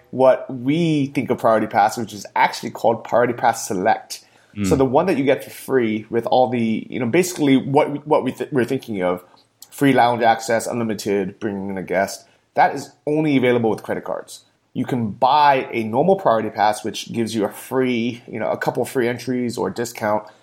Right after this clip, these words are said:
Speaker 1: That you can actually just buy straight up, but it's not worth it.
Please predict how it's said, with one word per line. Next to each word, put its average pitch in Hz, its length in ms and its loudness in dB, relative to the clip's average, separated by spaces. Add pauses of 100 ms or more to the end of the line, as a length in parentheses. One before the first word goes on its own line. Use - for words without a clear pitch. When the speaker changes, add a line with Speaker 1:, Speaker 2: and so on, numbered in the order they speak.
(260)
Speaker 1:
That 196 240 4
you 185 80 -4
can 160 140 -4
actually 135 220 -6
just 113 220 -10
buy 101 200 4
straight 98 320 -2
up, 95 320 0
but 117 100 -6
it's 113 100 -4
not 147 120 2
worth 180 200 2
it. - 160 -10